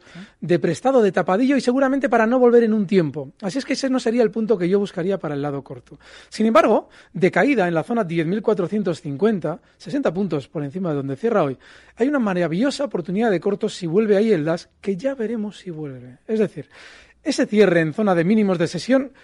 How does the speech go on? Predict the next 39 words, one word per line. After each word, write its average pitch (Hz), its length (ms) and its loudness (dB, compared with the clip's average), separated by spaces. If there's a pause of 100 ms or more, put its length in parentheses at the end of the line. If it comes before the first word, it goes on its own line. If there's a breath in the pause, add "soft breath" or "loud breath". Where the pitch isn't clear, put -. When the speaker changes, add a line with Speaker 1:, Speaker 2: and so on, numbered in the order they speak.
(140)
Speaker 2:
para 196 220 2
mí 269 140 2
es 247 100 0
tremendamente 247 640 2
bajista 214 640 2
de 180 140 0
aquí 247 280 -4 (320 loud breath)
a 214 120 4
muy 285 220 4
cortito 220 500 4
plazo, 147 260 0
de 156 80 2
aquí 160 160 2
a 262 80 6
dura-, 196 320 2
a 214 100 0
estas 233 220 0
sesiones. 139 500 -6 (380 loud breath)
Y 170 140 2
el 165 80 6
objetivo 247 380 0
bajista 214 360 0
incluso 175 260 -4
está 214 220 -2
por 170 160 0
debajo 185 300 -2
de 175 80 0
la 151 80 -2
zona 190 200 -6
que 185 100 -4
él 185 40 -2
ha 185 60 -4
marcado 170 280 -4
y 196 40 0
voy 175 100 -2
a 190 40 -2
explicar 170 400 -4
por 131 220 -8
qué. 123 200 -16